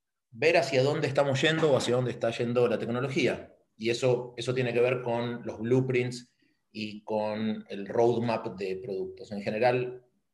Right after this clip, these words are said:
los startups que están en nuestro programa y los que, los que tienen mayor relación con nosotros tienen acceso a blueprints o, o, o a roadmaps para entender qué productos o qué servicios o qué tipo de, de cambios estamos por hacer para que los puedan,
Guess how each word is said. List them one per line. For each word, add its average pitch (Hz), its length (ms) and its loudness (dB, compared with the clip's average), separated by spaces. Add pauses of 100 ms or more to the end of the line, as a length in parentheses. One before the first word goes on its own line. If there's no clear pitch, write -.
(280)
los 104 160 -12
startups 117 580 0
que 107 80 -6
están 110 160 -4
en 107 80 -6
nuestro 107 240 -8
programa 127 400 -2
y 101 60 -4
los - 160 -12
que, 92 240 -10 (280)
los - 100 -12
que 110 60 -8
tienen 113 220 -2
mayor 117 300 0
relación 113 340 -2
con 107 160 -6
nosotros 131 400 0
tienen 107 240 -4
acceso 110 800 -4 (320)
a 101 100 -2
blueprints 110 640 0
o, 98 80 -2
o, 95 460 -4
o 101 40 0
a 98 60 0
roadmaps 113 640 0
para 98 160 -4
entender 101 800 -2 (300)
qué 123 120 2
productos 117 560 2
o 101 80 -4
qué 117 80 -4
servicios 117 480 -2
o 104 120 -4
qué 120 100 0
tipo 131 400 0
de, 98 260 -2 (400)
de 101 100 -8
cambios 113 320 -2
estamos 104 280 -6
por 107 120 0
hacer 131 480 0 (100)
para 95 300 -4
que 95 120 -8
los 98 120 -6
puedan, 104 460 -4